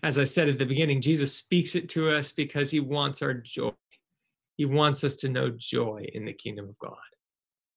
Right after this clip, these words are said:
And it's for the same reason that Jesus then speaks a warning to us, to the religious.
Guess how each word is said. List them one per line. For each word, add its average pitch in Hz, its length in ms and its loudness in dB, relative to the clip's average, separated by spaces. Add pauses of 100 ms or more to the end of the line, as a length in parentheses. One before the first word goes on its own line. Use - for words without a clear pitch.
(640)
And 147 120 2
it's 139 120 0
for 156 100 2
the 139 120 6
same 160 400 6
reason 135 400 4
that 127 160 2
Jesus 135 540 2
then 135 240 0
speaks 123 400 -4
a 120 60 -2
warning 123 540 2
to 104 220 -6
us, - 480 -10 (1000)
to 127 100 -4
the 113 100 -4
religious. 117 840 -2